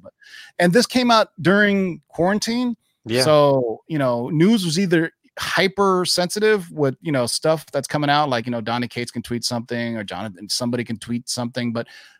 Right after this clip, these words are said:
Speaker 1: this one fell off the radar for, like, a month 'cause I thought it came out last week. So I asked my, you know, Big To Do, I was like, "Hey," he goes, "What are you talking about? It came out last week." He goes, "Yeah, I didn't even, ba-, barely ordered any, and nobody bought 'em." And so that's why he was able to,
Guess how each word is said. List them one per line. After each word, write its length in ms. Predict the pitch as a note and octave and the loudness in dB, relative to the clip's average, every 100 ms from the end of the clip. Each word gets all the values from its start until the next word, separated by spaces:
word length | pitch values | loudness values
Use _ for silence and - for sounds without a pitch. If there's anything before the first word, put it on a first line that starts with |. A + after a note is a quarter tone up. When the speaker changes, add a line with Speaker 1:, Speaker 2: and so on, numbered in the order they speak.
| _ | _
Speaker 1:
this 160 | C3+ F#3+ | -6 -4
one 80 | F#3 | -6
fell 240 | - G3 | -2 -2
off 140 | F#3+ | -2
the 160 | - E3 | -6 -6
radar 380 | F#3+ A3 D3 A#2 | -2 0 0 -2
for, 120 | C#3 | -2
like, 200 | C3+ C3+ | -2 -2
a 60 | D#3 | -2
month 240 | D#3+ G#3 - _ _ _ | 2 0 -2 _ _ _
'cause 120 | C#3+ | 0
I 120 | F3 F#3 | 2 4
thought 180 | G#3+ | 4
it 60 | G3+ | 2
came 200 | G#3 G3 | 0 2
out 140 | F#3 | 2
last 260 | E3+ E3 - | 2 0 0
week. 260 | C4+ A#3 - _ | -4 -6 -10 _
So 140 | - | -2
I 120 | E3+ F3+ | 2 4
asked 180 | F3 | 2
my, 200 | F#3 E3 | 0 0
you 240 | D#3+ F#3 G#3+ | 0 -4 -2
know, 140 | D#3+ | 0
Big 220 | C3+ F3+ | 2 -2
To 100 | F3 | -2
Do, 160 | G#3 C4 | -2 0
I 40 | |
was 100 | E3+ | 0
like, 160 | C3 A#2 | 0 -4
"Hey," 300 | C3+ G3 - - | -6 -6 -8 -12
he 100 | A#2+ | -10
goes, 220 | A2 G2+ | -10 -10
"What 160 | - E3+ | -10 -8
are 40 | |
you 40 | G3+ | -4
talking 220 | G#3 D#3+ | -4 -4
about? 80 | G2 | -6
It 60 | |
came 120 | F3 E3+ | -4 -4
out 100 | D3+ | -2
last 260 | D3 - | -2 -2
week." 180 | A3 C3+ | -6 -6
He 80 | G2+ | -6
goes, 180 | F#2+ C3 | -6 0
"Yeah, 160 | E3+ | 2
I 60 | F3+ | 2
didn't 140 | F3 | 2
even, 220 | A2+ G2 C3+ | 0 -4 -6
ba-, 160 | C3+ C3+ | -8 -8
barely 340 | A#2+ C#3 D#3 E3 | -2 2 4 4
ordered 260 | F3 F3 | 4 4
any, 180 | F3 A3 | 2 2
and 100 | C#3 | 4
nobody 240 | C3+ E3 D3+ | 4 4 4
bought 240 | D3 G#3 | 4 4
'em." 100 | D3 | 2
And 120 | A#2 | -2
so 80 | B2+ | 0
that's 240 | B2+ C#3 | 0 0
why 120 | D#3+ C#3 | -2 -2
he 120 | D3+ | 0
was 100 | C#3+ | 0
able 240 | D3 D3 | 0 2
to, 160 | C#3 | 2